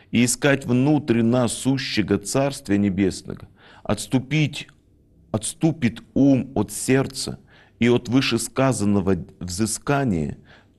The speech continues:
тотчас дает место дьявольскому приражению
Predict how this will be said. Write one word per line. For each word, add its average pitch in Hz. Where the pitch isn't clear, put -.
тотчас 156
дает 123
место 123
дьявольскому 98
приражению 90